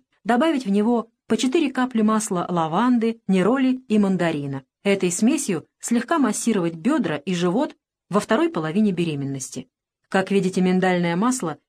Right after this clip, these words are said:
имеет множество лечебных свойств. Не забывайте держать миндальное масло в своей домашней аптечке, оно может вам не раз пригодиться. Уход за кожей. При нанесении на кожу миндальное масло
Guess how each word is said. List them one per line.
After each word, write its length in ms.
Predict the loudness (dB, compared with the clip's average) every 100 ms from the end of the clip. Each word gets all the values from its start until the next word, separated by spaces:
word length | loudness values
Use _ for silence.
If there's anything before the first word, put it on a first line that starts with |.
| _
имеет 380 | 2 2 2 2
множество 540 | 4 4 2 -2 -4
лечебных 480 | -4 0 -2 -2 -4
свойств. 520 | -4 -4 -4 -8 -18 _ _ _
Не 120 | 2
забывайте 460 | 4 2 0 -2 -2
держать 420 | -2 0 -2 -2
миндальное 500 | -2 0 -2 -4 -2
масло 360 | -2 0 -4 -6
в 60 |
своей 280 | -2 0 0
домашней 460 | -2 -2 -6 -10 -8
аптечке, 580 | -4 -4 -2 -4 -4 _ _ _
оно 280 | 2 4 4
может 320 | 2 0 -2
вам 220 | -2 0
не 80 | 0
раз 220 | -2 -2
пригодиться. 640 | -4 -6 -6 -8 -10 -12 -12 _ _ _ _ _ _ _ _ _ _ _ _ _ _ _ _ _ _ _ _
Уход 420 | -2 2 0 0 _
за 200 | -2 -2
кожей. 440 | 0 -4 -4 -8 -10 _ _ _ _ _ _ _ _
При 140 | 0 4
нанесении 560 | 4 4 2 2 4
на 140 | 2 0
кожу 480 | 0 0 -2 -6 _
миндальное 640 | 2 4 2 0 -2 0
масло 460 | 0 0 -2 -4